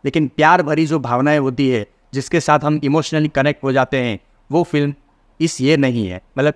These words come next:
इस फिल्म में वो चीज़ मिसिंग ही रहेगी। मैं इस फिल्म को दूंगा टू out of ten stars। आपको ये रिव्यू कैसा लगा कमेंट सेक्शन में ज़रूर बताएगा, और अगर रिव्यू अच्छा लगा हो तो लाइक ज़रूर कीजिएगा।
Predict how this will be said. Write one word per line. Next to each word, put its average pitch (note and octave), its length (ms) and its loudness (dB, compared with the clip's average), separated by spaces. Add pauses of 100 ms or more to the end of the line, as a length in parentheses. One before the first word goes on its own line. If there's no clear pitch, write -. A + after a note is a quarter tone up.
इस F3+ 220 0
फिल्म D3 180 0
में C#3 120 2
वो C3+ 180 0
चीज़ B2+ 240 -4
मिसिंग A#2+ 340 0
ही A#2 100 0
रहेगी। F#2+ 420 -4 (440)
मैं D3+ 220 2
इस - 180 -2
फिल्म D3 200 0
को C#3 120 0
दूंगा B2 560 0 (280)
टू G3 220 2
out C#3 220 2
of C3+ 140 -4
ten B2+ 240 2
stars। A#2 520 0 (300)
आपको D3 260 0
ये E3 60 4
रिव्यू C3+ 240 0
कैसा B2+ 280 -2
लगा A#2 300 2
कमेंट D3+ 360 0
सेक्शन C#3 280 -2
में C3 120 2
ज़रूर A2+ 240 -2
बताएगा, A2 580 0 (300)
और C#3+ 80 0
अगर D3+ 180 0
रिव्यू B2+ 320 0
अच्छा B2+ 220 -2
लगा A2+ 240 2
हो A2+ 240 -2
तो D3 140 -2
लाइक A2+ 300 0
ज़रूर A2 240 -4
कीजिएगा। G2 500 -4